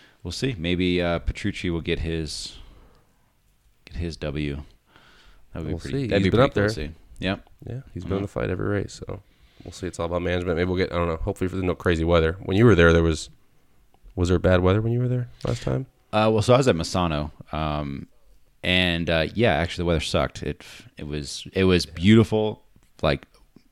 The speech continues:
Speaker 1: every day, a week before and a week after, but the,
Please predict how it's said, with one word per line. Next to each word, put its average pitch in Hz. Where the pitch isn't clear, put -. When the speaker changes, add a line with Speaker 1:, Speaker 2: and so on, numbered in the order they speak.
Speaker 1:
every 101
day, 90
a 85
week 92
before 98
and 85
a 80
week 80
after, 73
but 73
the, -